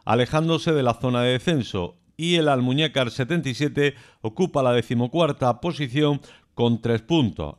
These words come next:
En la próxima jornada de esta división andaluza de cadetes tenemos que reseñar que jugará la Unión Deportiva Maracena B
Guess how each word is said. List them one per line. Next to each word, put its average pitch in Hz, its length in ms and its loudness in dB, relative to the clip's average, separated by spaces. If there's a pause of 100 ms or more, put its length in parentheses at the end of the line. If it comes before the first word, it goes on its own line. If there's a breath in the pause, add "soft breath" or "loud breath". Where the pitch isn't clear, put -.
En 131 200 -2
la 139 160 2
próxima 135 840 0
jornada 156 840 0 (300 soft breath)
de 117 160 0
esta 139 240 0
división 135 840 -2
andaluza 127 880 0
de 107 320 -6
cadetes 139 720 0 (300 soft breath)
tenemos 156 400 2
que 160 100 0
reseñar 147 760 0
que 160 180 -2
jugará 151 540 0 (280 soft breath)
la 117 200 0
Unión 165 200 0
Deportiva 156 420 -2
Maracena 147 460 0
B 139 340 -2